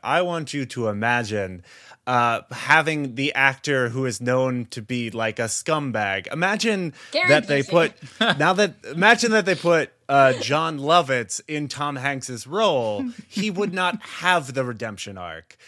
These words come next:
Speaker 1: He is known for being a jerk face and
Speaker 2: Or a
Speaker 1: people
Speaker 2: radio.
Speaker 1: loving that, or people loving that he is a jerk face. Uh, but I want us to mention, uh, something about Dottie's character as well, because I saw her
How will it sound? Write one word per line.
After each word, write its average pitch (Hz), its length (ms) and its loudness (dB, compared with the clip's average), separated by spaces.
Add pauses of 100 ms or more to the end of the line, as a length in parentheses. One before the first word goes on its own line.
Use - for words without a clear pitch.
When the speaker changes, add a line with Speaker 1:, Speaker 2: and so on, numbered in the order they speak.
(120)
Speaker 1:
He 214 180 -4
is 180 120 -4
known 190 220 -6
for 175 180 -6
being 170 640 -4
a 147 140 -8
jerk 156 320 -4
face 143 460 -6 (220)
and 151 380 -4 (160)
Speaker 2:
Or 220 120 0
a - 40 2
Speaker 1:
people 226 140 0
Speaker 2:
radio. 185 160 -2
Speaker 1:
loving 175 380 0
that, 160 280 -2 (180)
or 175 280 -6 (240)
people 185 240 -6
loving 160 420 -4
that 139 200 -6
he 147 220 -8
is 127 140 -6
a 120 140 -8
jerk 120 280 -6
face. - 520 -12 (260)
Uh, 143 360 -2 (140)
but 156 260 -4 (360)
I 147 140 -8
want 160 240 -4
us 143 160 -10 (240)
to 139 260 -8
mention, 131 720 -6
uh, 117 260 -4
something 117 380 -6
about 110 320 -6
Dottie's 120 400 -6
character 110 480 -10
as 90 120 -16
well, 95 360 -12
because 104 260 -14
I 147 280 -2
saw 147 340 -4
her 123 420 -4